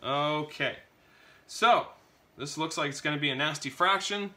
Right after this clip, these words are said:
That's fine. So we have seven plus or minus the square root of seventy-three over four.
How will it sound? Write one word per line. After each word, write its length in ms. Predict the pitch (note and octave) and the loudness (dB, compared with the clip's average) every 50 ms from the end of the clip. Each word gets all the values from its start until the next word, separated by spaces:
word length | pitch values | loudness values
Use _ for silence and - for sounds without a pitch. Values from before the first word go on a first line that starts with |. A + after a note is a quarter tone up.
| _ - | _ -6
That's 200 | A2+ G#2 - - | -6 -6 -6 0
fine. 320 | - D#3+ F3 F#3+ G3+ G3 - - - - - - - - - | 4 4 6 6 4 0 -4 -12 -18 -18 -18 -20 -20 -20 -18
So 140 | - - B2 | -10 -6 -4
we 80 | A#2+ | -4
have 100 | A#2 A#2 | -2 -2
seven 440 | - - - F#3+ F3+ D3 C3+ C3+ C#3+ | -2 0 4 4 4 4 4 0 -4
plus 380 | D3 - - E3 E3 E3 E3 G3 | -6 -2 2 2 2 2 2 -2
or 80 | F#3 E3+ | -4 -2
minus 340 | C#3+ B2 A#2 C3 C#3+ - | -2 -2 -2 -2 -6 -8
the 80 | - - | -10 -10
square 320 | - - - B2+ B2 A#2+ | -10 -6 0 2 2 4
root 120 | B2 C3 B2 | 2 2 -2
of 80 | A#2+ | -4
seventy-three 1000 | - - - C3 A#2+ A#2+ C3 D3 D#3+ D#3 - - C#3+ C3 A#2+ A#2+ A#2+ C3 C#3+ D3 - _ _ _ _ _ _ _ _ _ _ _ _ - | -6 -4 -2 0 -2 0 -2 -4 -6 -6 -8 -6 -4 -2 -2 -2 -4 -6 -8 -12 -16 _ _ _ _ _ _ _ _ _ _ _ _ -10
over 240 | A2 A#2 B2 C3+ | -8 -2 -2 -2
four. 480 | C#3 - - G3 G3 F3+ C#3 G2+ - | -2 -2 -2 2 4 4 4 4 2